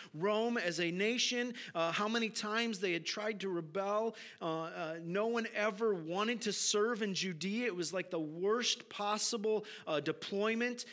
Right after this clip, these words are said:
And so they, they, they despised it, and now they're being given a man who they were told claims to be the king of the Jews, which elevates the level of, of their despisement of Jesus. And basically, they're, they're given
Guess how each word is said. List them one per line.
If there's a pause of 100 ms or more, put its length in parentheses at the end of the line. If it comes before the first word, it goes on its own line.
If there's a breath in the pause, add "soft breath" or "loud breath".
(140)
And
so
they,
they,
they (360)
despised
it,
and
now
they're
being
given
a
man
who
they
were
told
claims
to
be (180 soft breath)
the
king (500)
of
the
Jews, (1000 soft breath)
which
elevates
the
level
of, (240 loud breath)
of
their (360)
despisement
of
Jesus.
And
basically,
they're, (220 loud breath)
they're
given